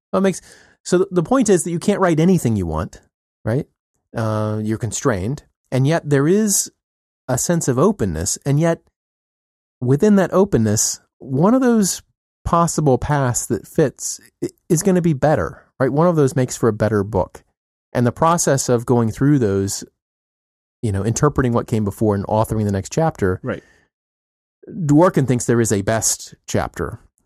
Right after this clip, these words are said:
Speaker 1: right? And that
Speaker 2: Yeah.
Speaker 1: the ideal author, who he, in another analogy, calls Hercules, but,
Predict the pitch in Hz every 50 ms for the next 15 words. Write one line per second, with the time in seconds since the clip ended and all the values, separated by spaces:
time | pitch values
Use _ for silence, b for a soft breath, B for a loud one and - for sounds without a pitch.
0 | _ - 107 107 104 107 - - 120 113 110 113 110 107 104 - 127 123 120 -
1 | 117 120 113 127 127 135 131 123 113 - 110 104 101 - - 92 85 85 87 90
2 | _ _ _ _ _ _ _ _ _ _ _ - 117 104 101 101 101 - - _
3 | - 123 107 98 98 110 113 110 95 92 90 90 90 90 90 - 92 90 87 -
4 | _ _ _ _ _ _ _ _ _ _ - - 95 85 - - 113 - - 90
5 | 73 65 - 98 - - - - - 107 101 -